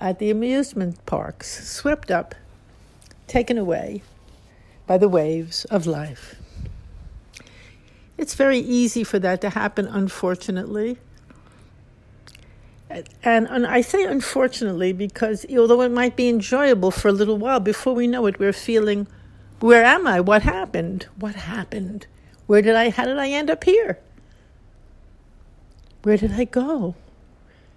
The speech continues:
How did, how is this happening now?" And many people feel that way. "What happened?" Life goes on and on. You're, maybe you're in a relationship and suddenly it's ended up some strange place. And you say,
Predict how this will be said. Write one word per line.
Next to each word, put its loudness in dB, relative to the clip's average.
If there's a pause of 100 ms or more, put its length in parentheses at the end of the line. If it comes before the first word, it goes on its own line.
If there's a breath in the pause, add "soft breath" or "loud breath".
(160 soft breath)
How -4
did, -6
how -2
is -2
this 0
happening 0
now?" -6 (340 loud breath)
And 4
many 0
people -2
feel -2
that -2
way. -2
"What -4
happened?" -8 (840 soft breath)
Life -2
goes 0 (120)
on 0
and -2
on. -4 (480 soft breath)
You're, 4
maybe 0
you're 0
in -2
a -2
relationship -2
and -8
suddenly -2
it's -4
ended 0
up -6
some -2
strange -10
place. -10
And -6
you -4
say, -8